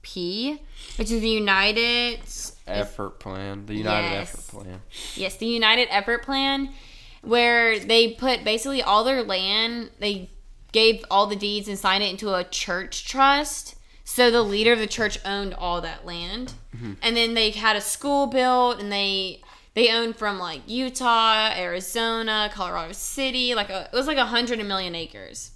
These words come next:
Speaker 2: Yeah.
Speaker 1: Okay. Well, um, at the school, when Jeff was sixteen, he was already principal.
Speaker 2: That's wild.
Speaker 1: Yeah, he was principal. And remember,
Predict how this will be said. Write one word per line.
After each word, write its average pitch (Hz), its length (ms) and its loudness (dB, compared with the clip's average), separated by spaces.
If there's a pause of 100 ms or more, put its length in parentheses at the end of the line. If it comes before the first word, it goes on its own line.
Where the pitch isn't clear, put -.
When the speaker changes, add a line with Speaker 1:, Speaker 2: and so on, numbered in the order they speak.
(120)
Speaker 2:
Yeah. 92 260 -10 (760)
Speaker 1:
Okay. 202 300 -2 (600)
Well, 214 540 4 (600)
um, 202 360 4 (220)
at 226 140 6
the 226 100 0
school, 277 540 4
when 220 320 -2
Jeff 208 320 2
was 233 100 0
sixteen, 220 640 -2
he 226 120 -2
was 208 120 -2
already 190 220 2 (340)
principal. 190 640 -6 (1400)
Speaker 2:
That's 107 260 -10
wild. - 380 -10 (140)
Speaker 1:
Yeah, 196 280 2 (100)
he 233 140 -2
was 233 140 -2
principal. 190 460 -6
And 208 140 -6
remember, 240 600 -4